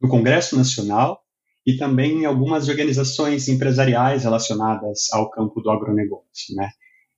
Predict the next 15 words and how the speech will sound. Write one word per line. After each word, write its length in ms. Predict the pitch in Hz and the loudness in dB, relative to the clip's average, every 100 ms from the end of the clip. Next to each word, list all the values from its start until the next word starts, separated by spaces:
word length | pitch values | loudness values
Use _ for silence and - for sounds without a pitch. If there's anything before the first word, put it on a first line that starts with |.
| - | -2
Então, 720 | 117 - 127 139 139 120 - - | -2 0 0 0 0 -2 -4 -2
basicamente, 1000 | 127 131 131 123 123 147 151 - 113 123 | 0 0 0 0 2 0 -2 -2 -2 0
o 80 | 117 | 0
livro 560 | 120 151 156 110 110 | 2 2 0 -2 -4
é 80 | 113 | 0
um 160 | 127 131 | 2 2
produto 920 | 127 123 123 135 147 - 151 143 131 | 0 0 2 0 -2 -6 -4 -4 -2
da 260 | 127 131 127 | 2 4 4
relação 460 | 131 123 120 120 | 4 2 2 -2
entre 200 | 113 - | -2 0
o 140 | 113 - | -2 0
pós-doutorado 800 | 123 113 120 131 120 120 135 165 | 0 0 -2 0 2 2 2 2
e 20 | |
o 40 | |
doutorado. 640 | 160 156 180 147 120 110 | 0 -2 0 2 2 0